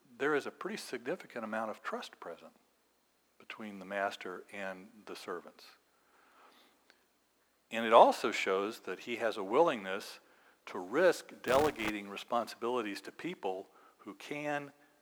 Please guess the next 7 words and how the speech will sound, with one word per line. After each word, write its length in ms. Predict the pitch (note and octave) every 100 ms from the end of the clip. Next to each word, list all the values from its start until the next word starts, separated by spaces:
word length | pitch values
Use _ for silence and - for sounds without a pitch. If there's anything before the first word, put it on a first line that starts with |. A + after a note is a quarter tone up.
| _ -
and 140 | G#2+ G2+
sometimes 520 | B2+ B2 A#2+ G#2+ F#2
do 140 | B2+ C3
fail. 420 | - C#3+ - - - _ _ _ _ _ _ _ _ _ _ _ _ _ _ _ _ _ _ _ _ _ _ _ _ _ _ _ - - - _ _ _ _ _ _ _ _ - - - - - - _
It's 100 | -
also 240 | B2 - A#2+
generosity. 760 | C3+ C3+ C3+ F3+ F#3+ F#2 D#2+